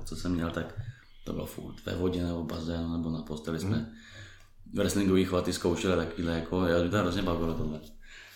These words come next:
Speaker 1: Ale hlášky jeli, no. To třeba celá, celá střední byla na tom, no. Takže kvůli Dwaynovi jsem začal.
Speaker 2: Mhm. Jak to
Speaker 1: A
Speaker 2: pokračovalo?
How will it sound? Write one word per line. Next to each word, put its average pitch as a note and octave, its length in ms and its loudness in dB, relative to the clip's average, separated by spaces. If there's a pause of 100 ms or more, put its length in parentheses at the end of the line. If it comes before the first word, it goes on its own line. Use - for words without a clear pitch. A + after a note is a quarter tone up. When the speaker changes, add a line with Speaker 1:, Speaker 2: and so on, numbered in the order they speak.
(320)
Speaker 1:
Ale F2+ 120 12
hlášky F2+ 360 12
jeli, G2+ 240 8
no. E2 180 0 (420)
To E2 60 -10
třeba E2 260 -4
celá, F2+ 300 2
celá F#2 280 2
střední F#2 320 2
byla F#2+ 140 4
na F2 80 4
tom, E2+ 200 -2
no. D#2+ 140 -4
Takže F2 200 0
kvůli B2 180 10
Dwaynovi A#2+ 340 12
jsem B2 140 2
začal. A2+ 560 2 (160)
Speaker 2:
Mhm. G#2+ 300 2
Jak A2 140 4
to A#2 120 6
Speaker 1:
A - 40 2
Speaker 2:
pokračovalo? F#2+ 640 2